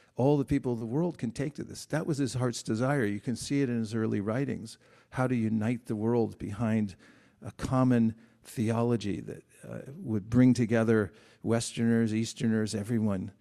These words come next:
could unite and give their hearts and lives to God. And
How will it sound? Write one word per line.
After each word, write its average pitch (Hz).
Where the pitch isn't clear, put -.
could 113
unite 113
and 104
give 117
their 107
hearts 107
and 110
lives 107
to 110
God. 147
And 131